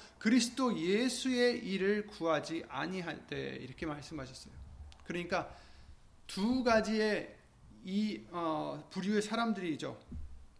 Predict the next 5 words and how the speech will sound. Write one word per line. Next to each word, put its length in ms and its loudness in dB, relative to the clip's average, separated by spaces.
자기 400 4
일을 260 2
구하는 380 0
자가 300 0
있고 520 -6